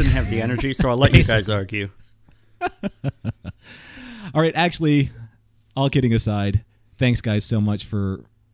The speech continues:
Speaker 3: for bringing all of what we could possibly know about the Tellarites, I think, to a show, because,
Speaker 2: There's
Speaker 3: again,
Speaker 2: not
Speaker 3: there
Speaker 2: a
Speaker 3: wasn't
Speaker 2: lot.
Speaker 3: really
Speaker 2: We
Speaker 3: a lot
Speaker 2: talked
Speaker 3: to
Speaker 2: a, we talked a, a while,
Speaker 3: Yeah.
Speaker 2: but the, you know, there's not a lot to go on. So I think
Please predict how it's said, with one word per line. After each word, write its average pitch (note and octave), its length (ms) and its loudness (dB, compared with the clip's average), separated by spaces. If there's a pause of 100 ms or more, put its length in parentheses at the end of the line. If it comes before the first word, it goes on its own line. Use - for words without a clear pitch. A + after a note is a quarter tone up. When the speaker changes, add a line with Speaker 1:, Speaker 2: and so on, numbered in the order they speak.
(120)
Speaker 3:
for A2 320 0 (720)
bringing A2 440 0 (800)
all A#2 480 -2 (320)
of A2+ 180 -2
what A#2 200 -6
we A2 80 -2
could A2 140 -6
possibly A#2+ 460 -2
know A2 140 -4
about G2+ 200 -6
the F#2+ 60 -6
Tellarites, G#2 420 -8
I G2 80 -8
think, G#2+ 300 -8 (120)
to B2 300 0
a G2 40 -2
show, G2 300 -4
because, G2 400 -8
Speaker 2:
There's F#2+ 140 -14
Speaker 3:
again, C#3 180 -6
Speaker 2:
not G2+ 140 -4
Speaker 3:
there - 40 -4
Speaker 2:
a - 60 -4
Speaker 3:
wasn't C#3+ 200 -2
Speaker 2:
lot. - 60 -2
Speaker 3:
really B2 120 -2
Speaker 2:
We A2+ 60 -4
Speaker 3:
a G#2+ 40 -4
lot A2 200 -4
Speaker 2:
talked G#2+ 200 -4
Speaker 3:
to A2+ 60 -20
Speaker 2:
a, - 20 -16
we C3+ 80 -12
talked - 300 -14
a, G#2+ 40 -8
a - 20 -8
while, F#2 560 -4
Speaker 3:
Yeah. F#2 80 -10
Speaker 2:
but - 220 -10
the, A#2 100 -10
you C3+ 100 -8
know, G#2 80 -6
there's D3 180 -8
not E3 140 -4
a G3+ 40 -6
lot F3 200 -6
to - 60 -14
go G2 260 -8
on. F2 220 -14
So - 120 -18
I F#2+ 120 -14
think A#2+ 340 -18